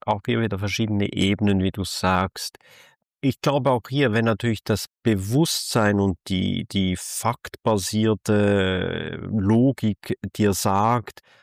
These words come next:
also wenn du wenn die Gesellschaft weniger, mm,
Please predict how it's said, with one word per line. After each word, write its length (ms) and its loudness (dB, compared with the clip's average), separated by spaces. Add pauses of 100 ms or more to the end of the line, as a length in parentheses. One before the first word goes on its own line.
also 300 0
wenn 340 2
du 280 2 (500)
wenn 400 -2
die 140 -6
Gesellschaft 960 0
weniger, 680 2
mm, 380 -2